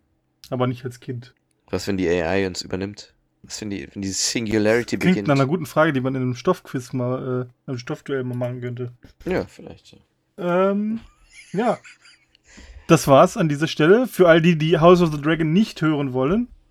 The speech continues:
Speaker 1: äh, einmal abschalten.
Speaker 2: Ja,
Speaker 1: Vielen
Speaker 2: schaut
Speaker 1: lieben
Speaker 2: rein.
Speaker 1: Dank fürs Zuhören. Empfehlt uns bitte gerne weiter. Und, äh, habt viel Spaß noch bei der E M und beim Fußball, was ihr guckt. Und schickt uns gern eure Meinung zum Thema Fußball, dann lesen wir es nächste Woche vor.
Speaker 2: Mhm.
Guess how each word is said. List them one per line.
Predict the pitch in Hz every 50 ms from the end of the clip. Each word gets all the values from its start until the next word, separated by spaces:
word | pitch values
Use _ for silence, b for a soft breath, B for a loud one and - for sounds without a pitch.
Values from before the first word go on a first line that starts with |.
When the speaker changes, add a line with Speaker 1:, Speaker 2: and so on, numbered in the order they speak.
| - 254
Speaker 1:
äh, | 190 143 139 139 139 -
einmal | - 151 139 135 139 123
abschalten. | 135 135 - - - 135 127 131 131 - 202 247 254 - _ _ _ _ _ _ _ _ _ _
Speaker 2:
Ja, | 120 180 226
Speaker 1:
Vielen | 269 254 190
Speaker 2:
schaut | 190 175 160
Speaker 1:
lieben | 160 156
Speaker 2:
rein. | 107 151 147
Speaker 1:
Dank | 185
fürs | - 151 123 - -
Zuhören. | 175 208 220 220 -
Empfehlt | 180 147 - - 240 269 320
uns | 208 170 -
bitte | - 190 180 175
gerne | 147 156 151 143 123 120
weiter. | 123 123 123 123 123 151 175 226 285 285 - _ _ _ _ _ _ _ _ _ _ _ _ _ _ _ _ _ _ _ _ _ _
Und, | - 170 180 190 196
äh, | 190 190 190 185
habt | 175 185 - -
viel | - 208 196 185
Spaß | - - - 175 185 190 - -
noch | 170 170 - - -
bei | _ _ 170 170
der | 160 160 156
E | 156
M | 165 180 185
und | 185 185 -
beim | - 180 175
Fußball, | - - 262 254 - - 143 127 123
was | 127 123
ihr | 123
guckt. | 123 - 135 - - 156
Und | 156 139
schickt | - 240 233 -
uns | 262 214 -
gern | - 220 220 226 220 220 247 -
eure | - 247 220 214
Meinung | 180 160 151 151 147 139 123
zum | - 156
Thema | 127 151 151 147 139
Fußball, | - - 202 - - 202 202 208 220
dann | 190 170 160
lesen | 160 156 156
wir | 151 151
es | 135 156
nächste | 151 143 - - 139
Woche | 135 127 127
vor. | 123 - 143 127 120 123 _ _ _ - _ _ _ _ _ _ _ _
Speaker 2:
Mhm. | 104 92 87 87 101 127